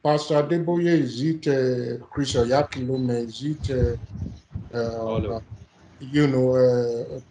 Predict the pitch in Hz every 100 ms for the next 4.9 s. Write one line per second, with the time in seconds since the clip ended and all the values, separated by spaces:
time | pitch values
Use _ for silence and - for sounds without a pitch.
0 | - 135 131 131 127 147 - 139 135 143
1 | - - - 208 220 233 220 208 208 190
2 | 147 123 170 160 135 - 147 135 127 117
3 | 123 170 - 143 127 123 120 139 156 147
4 | 123 117 156 156 165 151 151 156